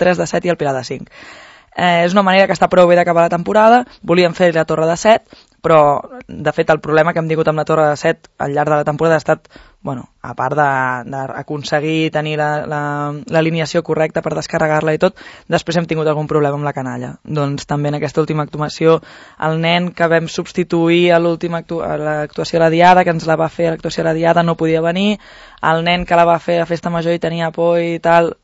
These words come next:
no, encara no el teníem convençut i, per tant, no la vam poder fer. Però, bé, no, no va quedar un mal gust de boca a la gent, perquè a l'haver-la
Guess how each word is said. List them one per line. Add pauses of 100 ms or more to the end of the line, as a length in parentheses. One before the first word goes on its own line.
no, (100)
encara
no
el
teníem
convençut (280)
i,
per
tant,
no
la
vam
poder
fer. (520)
Però, (100)
bé,
no,
no
va
quedar
un
mal
gust
de
boca
a
la
gent,
perquè
a
l'haver-la